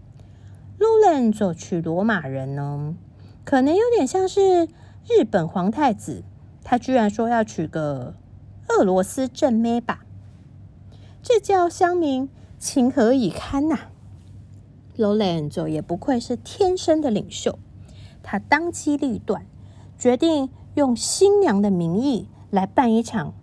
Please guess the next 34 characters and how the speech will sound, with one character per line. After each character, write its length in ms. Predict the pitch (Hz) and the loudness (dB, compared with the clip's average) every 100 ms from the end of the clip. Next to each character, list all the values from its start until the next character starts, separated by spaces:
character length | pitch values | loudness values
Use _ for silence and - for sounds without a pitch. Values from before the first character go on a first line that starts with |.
| - | 2
奥 260 | 285 175 180 | 2 2 -4
运。 200 | 254 180 - _ - | -4 -4 -6 _ -20
结 220 | - 277 | -2 -2
果 380 | 311 359 269 233 - - | 2 2 2 0 -8 -4
就 160 | 220 | -2
是 340 | 214 - 202 185 | -2 -2 -2 -2
佛 340 | - 214 240 | -2 -2 0
罗 200 | 302 339 | 2 4
伦 200 | 302 269 | 4 2
斯 220 | 277 311 | 2 2
乡 380 | 311 - 349 349 | 2 2 2 2
亲 340 | 349 - 349 330 | 0 2 4 2
啊， 160 | 196 - - - - | 0 -4 -20 -20 -10
因 180 | 208 220 | 0 4
为 280 | 233 202 - - - - | 4 2 -2 -10 -20 0
Lorenzo 680 | 359 381 320 240 214 196 - - - | 4 6 6 4 4 2 2 -6 -12
娶 320 | - 240 202 | 0 4 4
亲 280 | 196 359 381 | 4 2 4
的 120 | 339 | 4
原 260 | 233 202 220 | 4 2 2
因 280 | 254 262 269 | 0 0 -4
大 240 | - 320 165 | 0 2 4
玩 260 | 160 151 | 2 0
四 300 | 185 - 262 | -2 -2 -2
天， 400 | 185 - 202 196 214 - - - - - | -2 2 2 2 -4 -12 -20 -20 -20 4
热 260 | 427 381 | 6 8
热 380 | 277 302 302 254 | 6 4 4 4
闹 260 | 254 254 220 | 2 2 2
闹 320 | 233 202 185 - - - | 2 0 -2 -12 -20 -12
举 260 | - 202 | -4 -2
办 260 | 175 285 311 | 0 0 0
了 120 | 233 | 0
一 180 | 208 226 | 0 0
场 340 | 226 226 160 | 0 -2 -2